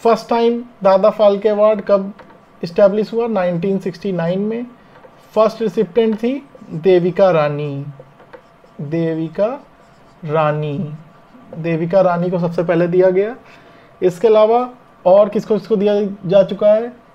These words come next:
हालिया वर्षों में? तो दो हज़ार सत्रह में दिया गया ये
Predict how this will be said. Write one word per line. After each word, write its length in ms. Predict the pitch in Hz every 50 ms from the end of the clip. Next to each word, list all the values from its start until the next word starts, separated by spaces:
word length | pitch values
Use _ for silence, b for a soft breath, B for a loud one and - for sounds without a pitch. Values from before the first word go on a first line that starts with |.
| _ - -
हालिया 340 | 175 175 175 180 190 196 202
वर्षों 340 | 196 190 170 - - 208 208
में? 180 | 220 240 254 262 - - B B B B B _ - -
तो 380 | - 175 190 214 240 262 262 262 - _ _ _ _ _ _ _ _ _ _ _ _ _ _ _ - - _ _ _ _ _ _ - - - _ _ _ -
दो 400 | 180 170 160 151 196 202 208 208
हज़ार 440 | 190 180 170 185 185 196 220 262 262 - - _ _ _ - _ _ _ _ _ _ _ - - _ _ _ _ _ _ _ _ _ _ _ _ _ _ _ -
सत्रह 440 | 196 180 170 175 - 196 196 208 208
में 160 | 202 202 196 180
दिया 220 | 190 185 180 180
गया 220 | 165 165 170 180 190
ये 280 | 202 196 220 254 294